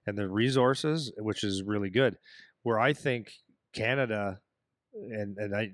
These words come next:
I hate to say it this way, but I, th-, I, I always found Canada, like, for a long, long time, I felt this way,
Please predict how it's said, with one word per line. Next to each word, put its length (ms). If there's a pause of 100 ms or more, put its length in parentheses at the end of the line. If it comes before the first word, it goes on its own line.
I 60
hate 200
to 60
say 280
it 120
this 180
way, 200
but 180 (400)
I, 120
th-, 220
I, 380
I 200
always 220
found 280
Canada, 540 (120)
like, 220
for 200
a 60
long, 380
long 180
time, 240
I 60
felt 200
this 160
way, 220